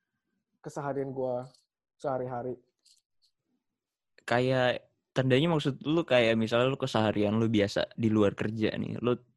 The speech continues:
Speaker 2: eh, tipe orang yang introverted banget di saat lu masuk kerja nih, dondo nih, work time, lu udah mulai kayak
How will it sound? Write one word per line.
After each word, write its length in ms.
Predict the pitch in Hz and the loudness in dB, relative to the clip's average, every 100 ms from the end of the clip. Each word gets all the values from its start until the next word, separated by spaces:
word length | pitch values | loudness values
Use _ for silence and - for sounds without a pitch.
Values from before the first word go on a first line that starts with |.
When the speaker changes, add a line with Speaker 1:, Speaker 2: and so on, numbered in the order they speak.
| - | -6
Speaker 2:
eh, 320 | 107 104 104 | -2 0 0
tipe 300 | 95 110 - | -2 -4 0
orang 380 | 101 104 104 104 | 2 2 0 0
yang 200 | 101 101 104 | -2 -2 -4
introverted 580 | - 117 113 - 117 113 | -4 0 0 0 -4 -4
banget 320 | 117 104 107 - | -2 0 -2 -4
di 80 | 110 | -6
saat 220 | 110 104 | -4 -4
lu 100 | 101 | -4
masuk 260 | 101 104 101 _ _ _ _ _ _ _ _ _ - | -4 -6 -10 _ _ _ _ _ _ _ _ _ -6
kerja 400 | 147 160 147 98 | -2 0 2 2
nih, 160 | 104 101 | 0 0
dondo 460 | 101 107 104 101 | 2 4 4 4
nih, 240 | 98 104 113 _ | 2 -4 -8 _
work 400 | - 117 120 - | 0 2 0 -2
time, 320 | 117 104 107 - | 0 0 -2 -4
lu 160 | 131 151 | -2 0
udah 160 | 143 | 0
mulai 240 | 123 120 104 | 0 0 0
kayak 320 | 107 101 - | 0 -2 -4